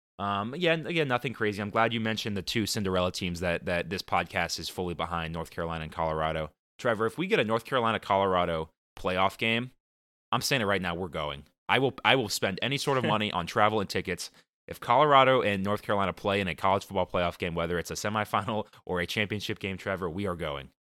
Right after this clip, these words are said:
Speaker 1: I'm, I will pay
Speaker 2: Okay.
Speaker 1: for your tickets. I'm, I'm telling you right now, I pay, I will pay for your travel. I will pay for your tickets.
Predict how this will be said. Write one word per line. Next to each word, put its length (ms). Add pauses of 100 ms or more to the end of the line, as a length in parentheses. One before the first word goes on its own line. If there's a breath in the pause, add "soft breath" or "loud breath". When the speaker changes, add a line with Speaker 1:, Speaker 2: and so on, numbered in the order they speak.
(160)
Speaker 1:
I'm, 240
I 120
will 120
pay 140
Speaker 2:
Okay. 40
Speaker 1:
for 120
your 80
tickets. 460 (100)
I'm, 200
I'm 140
telling 300
you 60
right 140
now, 140
I 120
pay, 200
I 140
will 80
pay 200
for 100
your 100
travel. 320
I 60
will 60
pay 160
for 100
your 60
tickets. 420